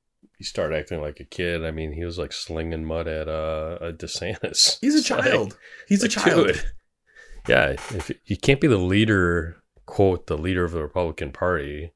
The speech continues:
Speaker 1: <laughs> if you're
Speaker 2: But, but
Speaker 1: slamming your own good people.
Speaker 2: he's, he's been this way his entire life.
Speaker 1: Yeah.
Speaker 2: Like, if you've read any of his books, he's been this way his entire life.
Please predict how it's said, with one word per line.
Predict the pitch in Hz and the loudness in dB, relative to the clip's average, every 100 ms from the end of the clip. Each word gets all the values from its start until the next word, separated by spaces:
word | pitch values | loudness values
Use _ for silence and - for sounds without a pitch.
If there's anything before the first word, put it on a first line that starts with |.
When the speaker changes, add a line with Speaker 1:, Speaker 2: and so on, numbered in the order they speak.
| _ | _
Speaker 1:
<laughs> | _ - | _ -18
if | - - - | -18 -18 -16
you're | - | -8
Speaker 2:
But, | - 175 160 | -2 0 2
but | 98 | 2
Speaker 1:
slamming | 113 117 107 | 4 4 2
your | 98 | 4
own | 98 98 | 2 2
good | 92 87 | 0 -2
people. | - 98 - | -2 -2 -2
Speaker 2:
he's, | - 175 151 127 | 0 2 2 0
he's | 135 165 | -2 0
been | 123 131 139 170 | 2 2 4 2
this | 135 - | 0 -2
way | 101 101 | -4 -4
his | 107 | -4
entire | 110 104 107 82 | -6 -4 -6 -4
life. | 78 - - - _ _ _ _ _ _ | -6 -8 -12 -20 _ _ _ _ _ _
Speaker 1:
Yeah. | - - - - - _ _ _ _ _ _ _ | -4 -4 -4 -8 -18 _ _ _ _ _ _ _
Speaker 2:
Like, | 120 | -6
if | 120 | -2
you've | 131 120 | 2 4
read | 120 | 4
any | 120 113 | 2 0
of | 104 | -2
his | 90 | -6
books, | 104 - - | -8 -8 -8
he's | 107 | 0
been | 131 | 2
this | 123 - | 2 0
way | 98 | -4
his | 90 | -6
entire | 82 - - | -10 -12 -12
life. | - - | -18 -20